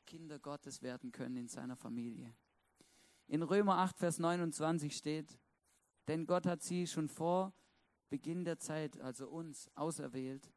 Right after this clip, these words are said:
und hat sie vorherbestimmt, seinem Sohn gleich zu werden." Gott wünscht sich, dass alle Menschen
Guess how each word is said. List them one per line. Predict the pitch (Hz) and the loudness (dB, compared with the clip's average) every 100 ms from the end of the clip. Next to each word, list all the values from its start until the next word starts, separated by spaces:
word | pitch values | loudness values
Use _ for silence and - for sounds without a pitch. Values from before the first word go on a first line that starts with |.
| _ _ _ _ _ _ _ | _ _ _ _ _ _ _
und | 160 160 151 | 0 2 0
hat | 175 | -2
sie | - | -4
vorherbestimmt, | 147 151 156 175 160 - 135 131 127 - _ _ | -4 -2 0 0 -2 -6 -2 -2 -4 -10 _ _
seinem | - - 165 175 165 | -6 -2 0 0 -2
Sohn | - 170 160 165 160 _ _ _ | -2 -2 -2 -2 -8 _ _ _
gleich | 147 165 180 | -8 -8 -8
zu | - 160 | -10 -10
werden." | 147 123 - _ _ _ _ _ _ _ _ _ _ _ _ _ _ _ _ - | -10 -10 -14 _ _ _ _ _ _ _ _ _ _ _ _ _ _ _ _ 2
Gott | 269 285 226 | 2 2 2
wünscht | 311 339 - | 2 2 0
sich, | 302 | -2
dass | - 277 - | 0 -2 -2
alle | 233 262 349 330 | -2 0 0 -2
Menschen | 285 277 302 311 - 226 233 269 | -2 -2 0 -2 -2 -2 -2 -6